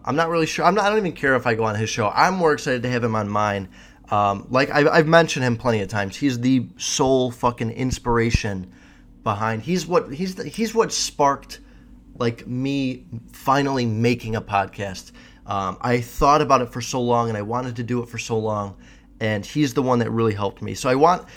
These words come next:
I want him to be the first guest. I feel like he deserves it. Um, and we're gonna have a great episode together because I can talk to that guy for hours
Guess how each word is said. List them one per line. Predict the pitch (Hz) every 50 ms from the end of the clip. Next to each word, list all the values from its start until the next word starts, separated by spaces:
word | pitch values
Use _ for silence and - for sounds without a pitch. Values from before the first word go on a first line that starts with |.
| - -
I | -
want | 143 175 214 220 175
him | 151 185 202 202 185
to | 175
be | 151 165
the | 147 139
first | 123 - 139 127 117 - -
guest. | - 117 107 - - - -
I | - 117
feel | 113 - 147 143
like | 135 -
he | - 135
deserves | 113 110 104 92 110 104 101 98 92
it. | 107 98 - - - - - - - - - - -
Um, | - 104 104 104 107 110 -
and | 123 127
we're | 139 147
gonna | 151 147
have | 127
a | 117
great | 117 127 123 117
episode | 110 107 - - - 107 95
together | 101 98 104 101 98 95
because | 90 101 95 - 113 107 -
I | 107 117 117
can | 113 123 117
talk | - - 117 113 113
to | 120
that | 107 110 107 107
guy | - 101 101
for | 95 - - 107 98 -
hours | 104 104 107 104 101 101 98 92 - -